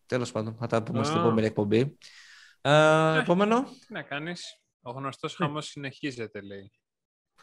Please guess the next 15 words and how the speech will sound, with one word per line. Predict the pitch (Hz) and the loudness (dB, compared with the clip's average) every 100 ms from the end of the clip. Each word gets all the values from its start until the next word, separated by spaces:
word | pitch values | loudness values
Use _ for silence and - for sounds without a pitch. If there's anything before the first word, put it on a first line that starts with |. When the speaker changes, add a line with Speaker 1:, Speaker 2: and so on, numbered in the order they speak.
| - | -14
Speaker 2:
Ναι. | 120 131 131 98 - _ | -6 -2 -2 -2 -6 _
Ο | - 127 135 | 0 4 4
γνωστός | 143 143 185 180 | 4 2 0 2
χαμός | 175 196 | 2 2
τηλεοπτικά | 208 196 170 190 202 | 2 2 4 4 4
δικαιώματα. | 185 190 156 113 120 | 6 4 6 2 2
Ναι, | 135 | 2
γράφω. | 120 113 131 117 127 | 0 2 0 0 -2
Speaker 1:
Μμμ, | 120 113 104 101 | -4 -6 -10 -4
Speaker 2:
Εγώ | 233 285 320 | 0 2 2
Speaker 1:
ναι. | |
Speaker 2:
το | 208 | 2
έβαλα. | 135 104 85 85 - _ _ _ | 2 0 -4 -10 -18 _ _ _
Speaker 1:
Μμμ. | 104 | -4
Speaker 2:
Λοιπόν, | 180 196 196 180 147 | 0 2 2 0 -6